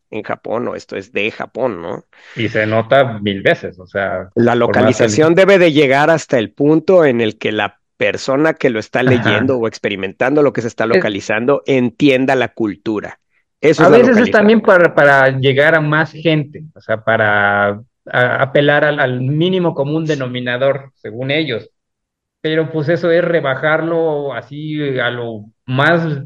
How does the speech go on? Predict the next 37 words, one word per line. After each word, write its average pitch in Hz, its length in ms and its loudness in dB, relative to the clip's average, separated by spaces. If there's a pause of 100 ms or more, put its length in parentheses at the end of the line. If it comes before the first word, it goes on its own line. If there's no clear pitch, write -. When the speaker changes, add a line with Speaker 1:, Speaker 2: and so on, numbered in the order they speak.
(920)
Speaker 2:
básico 156 460 -2
y - 20 0
ridículo, 139 400 -2
o - 20 2
sea, 147 140 2
es 151 100 -2
quitarle 147 800 0
a 120 80 0
la 117 200 -2
obra 120 640 -2 (720)
todo 135 260 -2
lo 127 100 0
que 131 100 -8
pudiera 123 360 -2
haber 123 240 0
tenido 127 440 -4
para 104 540 -8
que 110 80 -2
la 104 220 0
lea 113 580 0
Juan 113 220 -6
Pérez, 127 320 -2
¿no? 143 280 -8
O 107 40 -14
sea, 107 380 -10 (480)
y 113 120 -8
eso 127 160 -2
a 131 160 2
cualquier 104 340 -6
nivel, 113 340 -4
tanto 101 240 -8
en, 95 340 -16
en 104 260 -10
los 104 140 -8
gringos 117 380 -6
como 98 280 -16
en, 101 180 -20